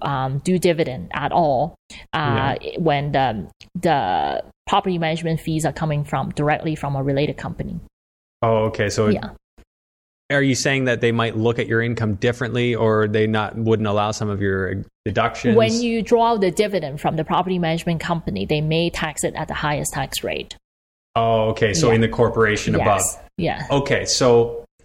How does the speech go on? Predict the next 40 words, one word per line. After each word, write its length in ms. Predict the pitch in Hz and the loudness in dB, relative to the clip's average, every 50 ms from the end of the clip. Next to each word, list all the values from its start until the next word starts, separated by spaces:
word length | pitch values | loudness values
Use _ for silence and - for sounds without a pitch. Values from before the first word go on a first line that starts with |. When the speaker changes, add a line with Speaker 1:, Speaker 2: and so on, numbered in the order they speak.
| - _ _ _ _ _ _ _ _ | -20 _ _ _ _ _ _ _ _
Speaker 2:
here's, 320 | - 180 208 220 180 175 - | 2 2 2 2 0 -2 0
here's 300 | 139 185 214 226 190 175 | 2 4 2 4 4 2
what 100 | 170 135 | 0 0
I 160 | 123 127 123 | 0 -2 -2
think 360 | 117 - - - 127 131 127 | -4 -4 0 0 2 2 2
he 180 | - - 143 127 | 2 2 2 2
was 160 | 123 113 104 | 2 2 2
getting 240 | 127 120 123 127 127 | 2 2 2 2 0
at, 100 | 123 117 | 0 0
and 80 | 117 | 0
I've 160 | 113 113 113 | 0 0 0
talked 260 | - - 123 127 - - | 0 0 0 0 0 0
about 160 | 120 113 101 | -2 0 0
this 140 | 107 98 - | 0 -4 -2
before, 380 | - 101 - - 110 104 101 | -4 -4 0 2 2 4 4
and 100 | 101 104 | 2 2
I'll 140 | 104 101 104 | 0 0 0
just 180 | 104 104 85 - | -2 -2 -4 -2
ask 320 | 98 95 98 - - - | -4 -4 -6 -8 -6 -6
you 100 | 107 95 | -6 -6
because 240 | 95 95 101 92 107 | -4 -4 -4 -4 -4
it's, 140 | 101 101 - 110 | -6 -6 -6 -4
it's, 280 | 101 104 98 95 - | -4 -2 -2 -4 -6
it's, 400 | - 104 107 98 - - - - - - _ _ _ _ _ _ _ - - - _ _ _ - | -4 -4 -2 -2 -2 -4 -4 -6 -8 -12 _ _ _ _ _ _ _ -18 -18 -18 _ _ _ -4
it, 180 | 127 123 120 - | -4 -4 0 2
it's, 240 | 139 127 135 - - | 0 0 0 -2 -2
it's 200 | - - - - - | -2 0 0 0 0
to 100 | 151 135 | 4 6
my 340 | 127 123 127 135 156 185 | 6 6 6 4 2 0
mind 300 | 180 151 127 120 117 113 | 0 0 2 2 2 2
the 100 | 101 110 | 2 0
reason 380 | 104 95 113 117 117 113 117 98 | 2 4 4 4 4 2 0 0
people 260 | 107 107 98 104 98 | 0 -2 0 0 0
would 140 | 98 95 92 | 0 0 0
do 100 | 101 98 | 0 0
that 180 | 95 95 92 - | 0 0 -2 -2
structure 500 | - - 107 104 98 185 - 98 98 - | 2 2 4 4 4 2 2 -2 -2 -4
Speaker 1:
Mm-hmm. 400 | - _ _ _ _ _ - 123 | -8 _ _ _ _ _ 2 2
Speaker 2:
would 140 | 127 117 | 2 2
be 440 | 110 123 120 117 117 113 110 - - | 2 2 2 2 2 2 0 -2 -6